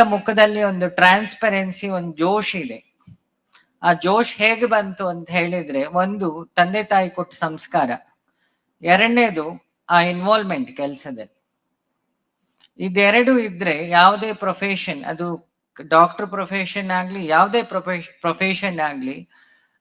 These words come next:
ಆ ಎಂಟ್ರಪ್ರಿನರ್ ಇಂದ ಎನ್‌ಲೈಟ್‌ಮೆಂಟ್ ಗೆ ಹೋಗ್ಲಿಕ್ಕೆ ಆಗ್ತದೆ. ಅದಕ್ಕೆ ಶಾಸ್ತ್ರ ಶುರುವೇ ಹೇಳೋದು, "ಸತ್ಯಂ ವದ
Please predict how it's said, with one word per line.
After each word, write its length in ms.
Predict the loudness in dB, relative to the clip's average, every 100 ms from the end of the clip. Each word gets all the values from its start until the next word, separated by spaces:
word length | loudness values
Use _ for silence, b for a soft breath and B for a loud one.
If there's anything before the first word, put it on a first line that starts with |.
| _ 4
ಆ 200 | 6 4
ಎಂಟ್ರಪ್ರಿನರ್ 640 | 0 -4 -4 -2 -2 -2
ಇಂದ 160 | -2 0
ಎನ್‌ಲೈಟ್‌ಮೆಂಟ್ 800 | 0 0 0 0 -6 -10 -8
ಗೆ 80 | -8
ಹೋಗ್ಲಿಕ್ಕೆ 480 | -8 -10 -10 -10 -10
ಆಗ್ತದೆ. 440 | -10 _ -20 _ _ _ _ _ _ _ _ _ _ _ -8
ಅದಕ್ಕೆ 400 | -6 -4 -4 -2
ಶಾಸ್ತ್ರ 640 | 4 4 4 -2 -2 -2
ಶುರುವೇ 540 | -4 -6 -4 -2 0
ಹೇಳೋದು, 360 | 0 -2 -4 -8
"ಸತ್ಯಂ 600 | -6 -8 -8 -8 -8 -4
ವದ 160 | -4